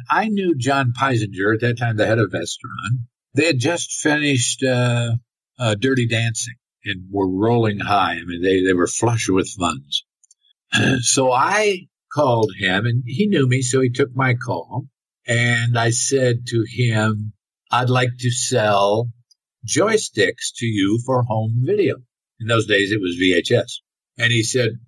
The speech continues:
"Great, I'd be happy to take Joysticks, but we already own it." I said, "What do you mean you already own it?" He said, "Yeah, a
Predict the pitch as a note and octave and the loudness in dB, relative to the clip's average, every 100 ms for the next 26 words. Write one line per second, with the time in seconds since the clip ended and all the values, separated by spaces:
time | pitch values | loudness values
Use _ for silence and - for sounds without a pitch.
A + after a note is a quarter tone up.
0 | _ _ B2 G3+ A3+ A2+ F#2+ - B2+ A3 | _ _ 0 0 2 0 -2 -2 -2 0
1 | G#3 C#3+ A#2+ A2+ - A2+ A2 A2 A#2 - | 2 0 0 -2 0 0 0 0 -4 -2
2 | D#3+ C#3+ D3+ C#3+ D3 D#3 D#3+ D#3 F3+ A3+ | -2 0 0 2 2 2 0 2 0 0
3 | B2+ - _ _ _ - C3 D3+ F#3 B3+ | -4 -6 _ _ _ -10 -6 -2 0 2
4 | E3+ C4 A#2 G2+ F#2+ F#2+ E2+ E2+ B2 - | 0 0 0 2 2 0 0 -4 -12 -14
5 | _ _ - E3+ G#3 F#3+ A3 B3 C4+ C4+ | _ _ -2 -2 0 -2 0 2 2 2
6 | A#3+ C3+ G#2 F#2 | 2 2 2 0